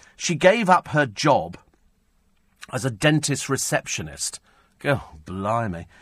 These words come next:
So that she could take part in the talent show. And she says that she, she thought she's, she, she could get by on the meagre expenses allowance. She told the three A M column, because she's got nothing else to flog apart from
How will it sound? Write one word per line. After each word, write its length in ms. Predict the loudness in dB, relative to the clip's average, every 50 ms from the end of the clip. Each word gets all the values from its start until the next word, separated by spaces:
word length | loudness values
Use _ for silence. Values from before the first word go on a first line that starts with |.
| -20 -20 _ -6
So 200 | 4 4 4 4
that 80 | 4
she 140 | 0 0 0
could 140 | 0 0 2
take 280 | 4 2 2 2 0
part 360 | 0 4 6 6 6 4 2 0
in 100 | -2 -2
the 60 | -4
talent 400 | -4 -2 0 0 0 0 -6 -8
show. 280 | -6 -4 -2 -2 -4 -6 -10 -20 -20 -12 0
And 320 | 4 4 6 6 4 2
she 160 | 0 0 0 0
says 540 | 2 2 4 2 2 2 -2 -4 -6 -8 _ _ _ _ _ _ _ _ _ _ _ _
that 420 | 0 2 4 4 4 2 0 -4
she, 360 | -4 0 2 2 2 2 0 -4
she 160 | -2 -2 -2
thought 360 | 2 4 4 4 4 2 -2
she's, 400 | -2 -2 0 0 -2 -6 -10 -10 -8
she, 220 | -4 -4 -4 -2
she 160 | -2 -4 -2
could 200 | 2 0 0 0
get 200 | 0 -6 -6 -2
by 300 | -2 0 0 0 -2 -4 -8 -14 -20 -20 -10 0
on 140 | 2 2 4
the 100 | 4 4
meagre 460 | 4 6 6 6 4 4 2 -2 -2 -2 -2
expenses 680 | -6 -4 -2 -4 0 0 0 -2 -2 -4 -6 -4 -4 -4
allowance. 640 | -4 -2 -2 -2 -2 -6 -8 -10 -8 -8 -8 -8 -8 _ _ _ _ _ _
She 160 | -6 -4 -2
told 260 | 4 6 6 6 6 4
the 80 | 2
three 260 | 0 2 2 2 4
A 160 | 4 4 2 2
M 120 | 0 -2
column, 360 | -4 2 2 2 4 4 0
because 200 | -4 -4 -4 -4
she's 160 | -4 -4 -4
got 120 | -4 -4 0
nothing 300 | 0 0 0 0 -4 -4
else 180 | -4 -4 -6
to 80 | -8 -12
flog 380 | -10 -6 -2 -2 -2 -2 -4 -8
apart 340 | -4 0 2 2 2 0
from 200 | -2 -6 -8 -8